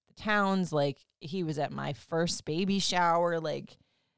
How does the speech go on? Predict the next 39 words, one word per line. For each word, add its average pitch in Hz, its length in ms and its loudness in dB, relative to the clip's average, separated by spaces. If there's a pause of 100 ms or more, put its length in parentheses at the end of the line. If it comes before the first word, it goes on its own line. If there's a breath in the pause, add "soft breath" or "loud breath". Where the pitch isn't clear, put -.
(400)
y-, 156 280 -4
you 185 140 4
know, 151 160 2
like, 156 140 2
this 202 140 0
was 202 100 -6
a 175 60 0
person 214 400 0
I 165 100 0
literally 165 380 2
thought 160 360 4
was 160 140 -4
gonna 156 180 -4
be, 143 220 -6
like, 139 280 -4
in 170 200 0
my 147 180 -2
wedding 147 520 2
when - 140 -8
I - 100 -8
got - 280 -2
married. - 500 -8
And 151 500 -4 (240)
for 175 80 -12
some 214 340 0
reason, 160 520 0 (1160)
that 190 240 6
relationship, 175 880 0
like, 147 280 0 (260)
fell 185 440 8
to - 100 2
the 160 100 4
wayside 151 640 4
very 147 400 4
swiftly 175 560 4
and 147 120 4
very 143 260 4
quietly, 147 800 4
but 139 220 2